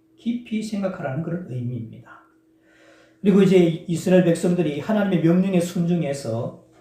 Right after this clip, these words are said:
할례와 유월절 의식을 행함과 동시에 만나가 그치게 되었습니다.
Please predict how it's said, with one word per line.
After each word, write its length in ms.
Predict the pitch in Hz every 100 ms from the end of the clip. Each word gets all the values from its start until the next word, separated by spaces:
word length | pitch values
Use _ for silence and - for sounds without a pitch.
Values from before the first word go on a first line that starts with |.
| _ _
할례와 720 | 160 151 165 156 120 127 131
유월절 400 | 156 190 190 151
의식을 400 | 180 175 160 185
행함과 320 | 190 214 175
동시에 760 | 135 131 - 147 127 165 - _ _ - _ _
만나가 840 | 123 117 135 170 180 135 175 - - _ _ _
그치게 460 | 170 165 - 127
되었습니다. 600 | 117 107 - - - -